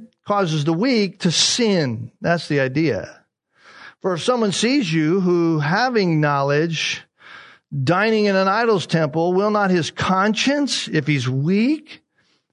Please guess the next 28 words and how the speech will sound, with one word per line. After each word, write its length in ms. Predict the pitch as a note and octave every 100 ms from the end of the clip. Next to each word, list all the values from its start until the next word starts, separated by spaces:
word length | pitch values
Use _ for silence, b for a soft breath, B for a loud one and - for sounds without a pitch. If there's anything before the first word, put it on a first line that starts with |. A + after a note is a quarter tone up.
| _
isn't 240 | G#3 C#4 C#4+
it 100 | A#3+
gonna 140 | A#3
be 100 | G#3
strength 380 | - G3+ A3+ A3
that 100 | G3+
he 220 | F#3 A3
eat 80 | G3+
things 340 | F#3+ G#3 F#3
sacrificed 680 | - - G3+ F#3+ F3 F#3+ F3+
to 80 | E3
idol?" 180 | E3+ F#3+
He's 240 | A3 G#3+
a 220 | B3 A#3+
follower. 500 | G#3 B3+ D4+ C4 E3
He's 100 | D#3
following 380 | - A3 A#3 A#3
the 40 |
mature. 520 | A#3+ A3 B3+ C#4 A#3 D#3+
And 100 | C#3
so 140 | G3
he's 120 | F#3+
gonna 200 | F#3+ F#3+
do 240 | E3 A#3+ C4+
that. 220 | F3 F3+
And 100 | F#3
his 180 | F#3+ -
conscience, 720 | - G#3+ D#4 C4+ G3+ E3